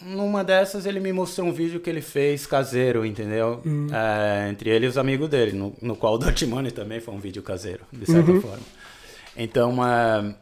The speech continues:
Speaker 1: aí eu cheguei pra ele e falei, "Meu, vamos fazer um vídeo entre a gente.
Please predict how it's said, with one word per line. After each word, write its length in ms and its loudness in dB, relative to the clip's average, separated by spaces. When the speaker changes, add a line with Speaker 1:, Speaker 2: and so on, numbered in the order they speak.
Speaker 1:
aí 300 4
eu 120 6
cheguei 360 0
pra 220 4
ele 180 4
e 40 -2
falei, 260 0
"Meu, 340 4
vamos 180 -4
fazer 200 -4
um 60 -4
vídeo 220 -6
entre 160 -4
a 40 0
gente. 480 -4